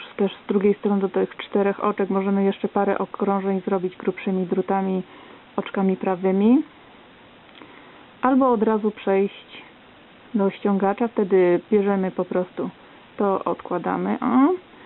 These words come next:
Bierzemy cieńsze druty, akurat tutaj nie przygotowałam, ale bierzemy cieńsze druty i przerabiając oczka,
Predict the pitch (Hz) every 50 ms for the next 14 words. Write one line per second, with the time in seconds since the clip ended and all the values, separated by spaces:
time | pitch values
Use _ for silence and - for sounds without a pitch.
0 | - - - - - - - - 269 262 254 233 233 220 214 196 185 - - 202
1 | 196 196 - 202 180 180 185 185 185 - 180 180 - 190 185 - - 185 185 190
2 | - - 208 - 208 196 - 214 220 214 214 208 202 202 190 196 190 180 180 208
3 | 202 220 214 208 202 190 - 220 202 208 208 - 202 175 196 196 196 - - 202
4 | 196 196 185 - - - - - 247 254 - 269 262 247 214 226 220 220 220 214
5 | 214 - - - 185 180 - - - 196 190 190 190